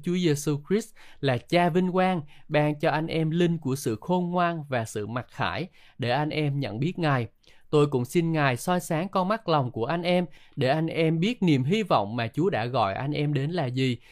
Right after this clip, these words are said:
sự phong phú của cơ nghiệp vinh quang Ngài trong các thánh đồ là thế nào."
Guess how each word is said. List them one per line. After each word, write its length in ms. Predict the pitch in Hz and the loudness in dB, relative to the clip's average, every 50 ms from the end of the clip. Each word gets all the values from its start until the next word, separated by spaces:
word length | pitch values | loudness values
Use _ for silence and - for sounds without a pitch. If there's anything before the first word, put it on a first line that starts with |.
| - - | -20 -10
sự 200 | - - 143 127 | -2 0 0 2
phong 220 | - 202 196 196 - | 2 2 0 0 2
phú 140 | - 190 226 | 2 2 2
của 160 | - - 120 | 2 0 -4
cơ 220 | 120 - 185 185 185 | -2 0 0 2 2
nghiệp 200 | 175 156 131 123 127 143 | 4 2 2 0 0 2
vinh 240 | 170 190 196 196 | 2 2 2 2
quang 340 | 185 202 196 190 190 185 175 | 0 0 0 0 0 -2 -2
Ngài 260 | 170 160 147 135 120 | 0 0 0 0 -2
trong 240 | 120 - - 156 151 | -2 -2 -2 -4 -2
các 240 | 147 175 185 185 - | -2 -6 -6 -6 -4
thánh 220 | 170 165 190 196 | -6 -4 -2 0
đồ 200 | 175 160 143 127 | 2 2 2 2
là 200 | 120 120 113 110 | 0 -2 -2 -2
thế 220 | 107 - - - - | -4 -4 -6 -6 -2
nào." 320 | 139 147 143 127 110 101 | 0 2 2 2 0 -2